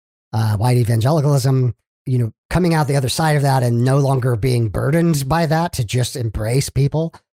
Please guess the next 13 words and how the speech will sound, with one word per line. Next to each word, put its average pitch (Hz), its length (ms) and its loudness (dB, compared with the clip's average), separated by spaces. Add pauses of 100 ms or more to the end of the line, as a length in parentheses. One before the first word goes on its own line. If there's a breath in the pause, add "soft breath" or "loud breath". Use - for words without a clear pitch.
(180)
and, 117 360 0
and, 117 320 0
and 104 200 -2
love 127 180 -2
them 185 300 0
is, 127 440 0
is 120 200 -2
quite 180 280 -2
a 185 40 -2
<laughs> - 100 -8
freeing 160 340 2
experience. 110 800 -6
And, 104 220 -4